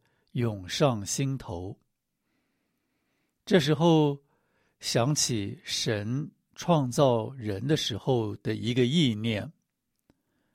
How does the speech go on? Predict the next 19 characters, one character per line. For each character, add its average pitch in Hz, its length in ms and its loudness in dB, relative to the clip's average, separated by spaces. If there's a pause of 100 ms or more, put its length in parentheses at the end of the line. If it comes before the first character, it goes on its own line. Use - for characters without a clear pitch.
(300)
神 147 320 0
说 170 440 2 (640)
：“人 123 500 2
独 123 300 0
居 156 320 4
不 160 200 4
好， - 520 -2 (580)
我 113 140 0
要 123 140 6
为 127 200 8
他 127 360 4
造 120 360 4
一 113 140 -4
个 127 140 0
配 143 320 4
偶， 101 300 -4 (320)
帮 160 320 6
助 139 220 0
他。” 104 320 -6